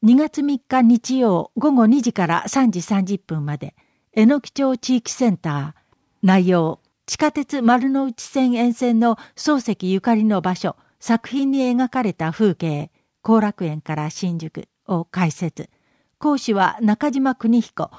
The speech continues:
早稲田大学名誉教授。一月十八日金曜から、電話三二零八二四三一、または直接鶴巻図書館へ。先着四十名。次、節分工作会。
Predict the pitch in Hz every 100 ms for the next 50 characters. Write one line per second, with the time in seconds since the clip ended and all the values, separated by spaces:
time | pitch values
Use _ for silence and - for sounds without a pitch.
0 | _ _ 196 190 240 247 240 240 160 160
1 | 175 185 196 180 170 - 160 147 156 -
2 | _ _ _ _ _ - 214 302 294 -
3 | 233 277 247 254 - 247 240 - - 277
4 | 277 247 - 160 156 - - _ - 247
5 | 240 233 - - 285 285 294 247 175 214
6 | 202 202 - 175 226 226 254 247 196 160
7 | 185 180 165 165 147 - _ _ _ 208
8 | 226 262 214 208 233 - 269 247 247 196
9 | 262 247 240 226 - 226 240 202 170 147
10 | 151 - _ _ _ - 226 226 208 220
11 | 226 240 233 233 175 147 143 147 - _
12 | _ _ _ _ - 170 160 _ _ _
13 | - 220 302 277 311 277 277 254 277 247
14 | - 170 160